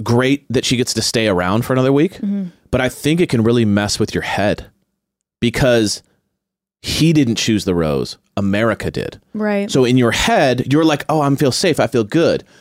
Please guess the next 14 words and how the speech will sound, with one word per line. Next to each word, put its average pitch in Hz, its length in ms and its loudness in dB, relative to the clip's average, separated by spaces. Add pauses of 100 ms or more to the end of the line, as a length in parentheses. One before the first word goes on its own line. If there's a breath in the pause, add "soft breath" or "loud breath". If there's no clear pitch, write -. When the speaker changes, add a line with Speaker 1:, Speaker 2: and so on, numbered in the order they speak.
(140 soft breath)
Speaker 1:
But 120 120 0
you 131 100 2
need 139 140 4
to 120 80 4
remember 113 680 2 (720)
that 113 260 -2
you're 170 220 4
just 147 500 -2
as 120 240 0
locked 120 380 -2
into 113 260 2
his 98 260 0
mind 101 520 0 (600)
as 107 560 -2